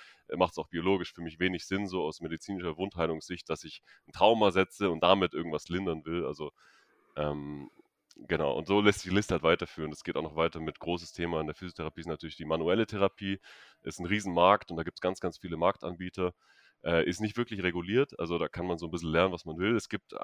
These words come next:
einige Anbieter, die geben sich Mühe, also so Digotor und so, ähm, Samt und in, in Berlin gibt's noch andere Anbieter, wo man sagt, wo, da ist so der, der Anspruch da und die haben auch, äh, der, der Frank Diemer geht, der hat da jetzt bei Physio Meets Science mitgemacht und so weiter.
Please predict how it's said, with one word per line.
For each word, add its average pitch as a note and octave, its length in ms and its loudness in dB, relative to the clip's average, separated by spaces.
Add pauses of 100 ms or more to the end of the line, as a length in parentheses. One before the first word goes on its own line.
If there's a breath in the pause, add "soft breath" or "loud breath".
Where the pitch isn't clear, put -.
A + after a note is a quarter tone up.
(120)
einige G2+ 280 6
Anbieter, F#2+ 260 -2
die E2+ 80 -6
geben F#2+ 180 -4
sich E2 160 -14
Mühe, C3+ 400 0
also E2 200 -4
so D#2+ 140 -12
Digotor G2+ 600 0
und F#2 100 -2
so, F2 260 -4 (420 soft breath)
ähm, D#2 260 -6
Samt G#2 480 0
und D#2 160 -8
in, C#2 140 -10
in C#2+ 120 -12
Berlin F2+ 280 -4
gibt's - 160 -12
noch - 80 -6
andere F#2 240 -2
Anbieter, F2+ 480 -4
wo D#2+ 100 -6
man D#2+ 180 -6
sagt, D#2 240 -6
wo, D#2 220 -16
da D2 80 -4
ist D2+ 140 -6
so D#2 160 -8
der, D#2 200 -2
der - 180 2
Anspruch F2+ 360 0
da A2+ 300 10
und F#2 180 2
die E2 80 -6
haben E2+ 160 -4
auch, C#2 180 -6 (140)
äh, A#1+ 220 -6 (320)
der, C#2+ 120 -10
der D2 120 -16
Frank D#2 260 -10
Diemer G2 220 -2
geht, A2+ 180 -2
der G2 320 0
hat G2 160 -4
da G2 80 2
jetzt - 260 -4 (200)
bei D2+ 100 -8
Physio F2+ 260 -14
Meets E2+ 140 -10
Science F#2 280 0
mitgemacht G2 460 -4
und F2+ 60 -16
so E2+ 80 -6
weiter. E2+ 160 -4